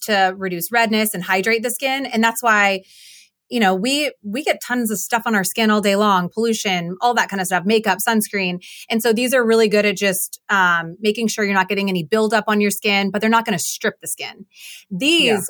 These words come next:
Speaker 1: are what would sell out. And I'm telling you, we, these are still by far our number one seller. Um,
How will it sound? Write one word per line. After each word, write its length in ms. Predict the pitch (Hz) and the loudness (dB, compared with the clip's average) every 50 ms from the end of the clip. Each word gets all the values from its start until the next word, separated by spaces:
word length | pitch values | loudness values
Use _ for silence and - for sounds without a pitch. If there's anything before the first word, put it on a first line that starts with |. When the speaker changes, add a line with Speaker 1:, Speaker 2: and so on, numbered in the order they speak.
| - - | -4 -2
Speaker 1:
are 80 | 220 | 0
what 160 | 214 214 202 202 | 2 0 0 0
would 100 | 208 185 - | -4 -6 -8
sell 240 | _ - 233 220 214 | _ -2 0 2 4
out. 280 | 208 196 190 185 180 - _ - | 4 4 4 2 2 -2 _ -2
And 100 | 214 220 | 0 0
I'm 160 | 220 226 226 | 0 0 0
telling 340 | - 247 240 220 214 208 196 | 0 0 0 2 2 0 0
you, 280 | 196 190 185 180 180 175 _ - - - _ | 0 -2 -2 -4 -4 -8 _ -20 -20 -20 _
we, 480 | 214 214 226 226 233 240 240 240 214 - _ - | -8 -6 -4 -2 -2 0 0 0 -2 -4 _ -6
these 160 | 226 285 285 | -4 -2 0
are 80 | 254 214 | 0 0
still 200 | - - 233 208 | 0 0 2 2
by 160 | 220 202 190 - | 2 0 0 2
far 340 | 226 202 190 180 175 170 - _ | 2 2 4 4 2 0 -4 _
our 140 | - 208 208 | -4 -2 0
number 240 | 196 202 202 196 185 | 0 0 0 0 0
one 160 | 180 180 175 | -2 -2 -2
seller. 400 | - - 190 175 165 160 165 - - _ - | 0 0 0 0 0 -4 -6 -8 -12 _ 0
Um, 640 | 208 202 196 185 180 175 170 160 160 160 170 220 | 2 2 4 4 4 2 0 -2 -6 -12 -16 -20